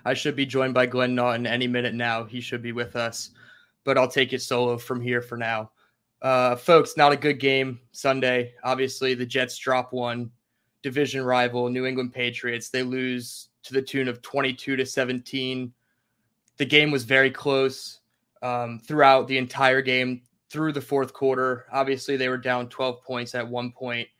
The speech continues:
and they had to claw their way back. And that's kind of the reason why everything got off the rails for them offensively, so to speak. But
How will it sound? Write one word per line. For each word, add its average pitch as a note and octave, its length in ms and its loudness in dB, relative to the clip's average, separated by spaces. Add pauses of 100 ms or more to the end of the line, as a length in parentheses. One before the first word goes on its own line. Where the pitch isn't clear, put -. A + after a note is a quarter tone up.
(800)
and C#3+ 120 0
they C#3 80 4
had C3+ 220 4
to C3+ 60 -2
claw C3 300 -2
their B2+ 140 0
way B2 160 0
back. A#2 400 0
And A2+ 280 -8 (280)
that's C3+ 340 2 (880)
kind D#3 260 2
of D3 60 -2
the D3 100 0
reason C#3+ 400 -2
why C3 500 2 (1080)
everything D3 460 0 (240)
got D#3 180 6
off C#3+ 220 4
the C#3 80 0
rails C3+ 400 0
for C#3 120 -6
them B2+ 380 -2
offensively, B2 720 -6
so B2 180 -8
to A#2+ 80 -8
speak. A#2+ 440 -10
But A#2+ 280 -6